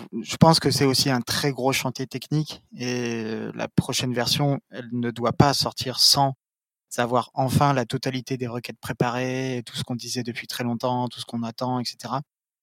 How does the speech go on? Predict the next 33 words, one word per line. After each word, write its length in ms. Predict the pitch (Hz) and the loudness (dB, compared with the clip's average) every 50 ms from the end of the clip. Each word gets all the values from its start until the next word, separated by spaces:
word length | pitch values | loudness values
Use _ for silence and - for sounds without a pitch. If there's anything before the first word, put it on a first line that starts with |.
| _ _ _ _ | _ _ _ _
En 100 | 127 120 | -2 2
fait, 200 | - 151 147 - | 4 4 4 4
chez 200 | - - - 139 | 0 2 2 2
L 80 | 131 120 | 2 2
P 120 | 139 139 | 2 2
I, 160 | 143 156 156 143 | 2 2 0 0
c'est 100 | - - | -2 -4
tellement 340 | - 135 131 139 143 139 135 | -4 -2 0 2 2 2 2
un, 180 | 123 120 117 - _ _ _ _ _ - _ _ _ _ _ _ _ _ _ _ _ _ _ _ _ _ | 0 -2 -4 -8 _ _ _ _ _ -20 _ _ _ _ _ _ _ _ _ _ _ _ _ _ _ _
dans 220 | 127 123 151 147 147 | 4 8 8 8 8
le 60 | 139 | 8
code, 380 | - - 170 165 160 147 123 - _ _ _ | 6 8 8 8 8 6 2 -8 _ _ _
quelque 240 | - 151 131 - | -2 -2 0 2
chose 160 | - 147 135 - | 0 0 0 -2
qui 220 | - - 139 131 | -4 -4 -2 0
a 180 | 127 123 127 - - _ | 0 0 -2 -4 -4 _
un 120 | 156 156 | 2 2
milliard 400 | 147 147 143 147 151 165 143 139 | 2 2 2 4 4 6 6 6
de 80 | 135 139 | 2 2
lignes 180 | 131 139 139 | 4 4 4
de 120 | 131 131 127 | 4 2 2
code. 340 | - 156 151 160 151 127 113 113 | 6 6 6 6 6 2 2 8
<laughs> 1080 | - - - - - - - - _ _ _ _ _ _ _ _ _ _ _ _ _ - | 10 12 12 12 12 8 6 0 _ _ _ _ _ _ _ _ _ _ _ _ _ -14
Bien 180 | 113 113 107 | -10 -8 -4
sûr, 200 | 107 - - 120 | -2 -2 0 0
je 60 | 120 | 0
suis 200 | 113 - 117 113 110 | 0 0 -6 -8 -6
normand, 480 | 113 117 123 131 127 127 143 147 147 139 | -4 2 4 4 6 6 8 6 6 6
mais 120 | 117 113 | 4 2
un 120 | 110 113 110 | 0 0 0
peu 100 | 139 120 | -2 -2
de 80 | 123 | 0
Marseille. 400 | 123 123 110 - 160 160 165 160 | -4 -2 -2 2 2 4 4 2